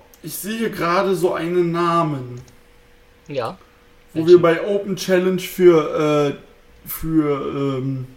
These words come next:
Speaker 1: Dings waren, für, äh, wie heißt der
Speaker 2: Trent Seven?
Speaker 1: Quatsch? Für, äh,
Speaker 2: Trent Seven.
Speaker 1: Atlas, genau. Da man sich, da man sich ja an, äh,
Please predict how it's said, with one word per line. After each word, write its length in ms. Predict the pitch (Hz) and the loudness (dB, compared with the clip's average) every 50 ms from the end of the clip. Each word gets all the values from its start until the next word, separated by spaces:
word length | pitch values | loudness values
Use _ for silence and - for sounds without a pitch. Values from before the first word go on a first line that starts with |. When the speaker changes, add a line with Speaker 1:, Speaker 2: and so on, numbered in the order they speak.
| _ _ _ _ _ - - - - _ - | _ _ _ _ _ -20 -20 -20 -20 _ -6
Speaker 1:
Dings 280 | 170 202 214 208 - - | -4 -4 -4 -6 -6 -4
waren, 260 | 143 139 135 135 135 | -4 -4 -4 -4 -8
für, 420 | - - 151 147 143 139 135 - - | -12 -12 -10 -8 -8 -8 -8 -10 -12
äh, 400 | - - 156 139 135 135 131 131 | -12 -10 -10 -8 -8 -10 -8 -6
wie 80 | 143 | -6
heißt 200 | 143 147 - - | -4 -4 -4 -6
der 80 | - 117 | -6 -8
Speaker 2:
Trent 100 | 117 135 | -6 -8
Seven? 140 | 139 127 - | -10 -10 -10
Speaker 1:
Quatsch? 80 | - - - _ _ _ _ - - - _ - - _ | -14 -20 -20 _ _ _ _ -20 -20 -20 _ -20 -20 _
Für, 920 | - - 151 151 151 139 135 - - - 143 143 143 139 135 135 - - | -12 -4 -2 0 0 0 -2 -6 -8 -6 -4 -2 -2 -2 -4 -6 -8 -10
äh, 560 | - - - - _ _ _ _ - - _ - | -10 -16 -20 -20 _ _ _ _ -20 -20 _ -12
Speaker 2:
Trent 160 | 131 123 - | -12 -8 -2
Seven. 140 | - 185 175 | 2 2 2
Speaker 1:
Atlas, 360 | - 156 156 143 139 - - | 2 2 -4 -6 -6 -8 -6
genau. 440 | - 156 156 156 151 143 131 127 - - - _ _ _ - - - - - - | -4 -2 0 0 -2 -2 -4 -6 -12 -18 -20 _ _ _ -20 -20 -20 -20 -12 -4
Da 160 | 175 175 185 | 0 2 2
man 180 | 185 185 185 180 | 2 2 0 -2
sich, 220 | 175 180 180 170 - - | -4 -8 -12 -14 -10 -8
da 140 | 175 175 | -6 -4
man 200 | 180 185 196 190 | -4 -4 -4 -6
sich 240 | 185 180 175 - - | -6 -8 -12 -10 -6
ja 160 | 180 156 - | -6 -6 -6
an, 340 | - - 151 151 147 147 143 | -6 -6 -6 -4 -4 -6 -6
äh, 560 | - - - 143 147 143 143 139 135 131 131 | -10 -12 -10 -8 -8 -6 -6 -6 -6 -8 -10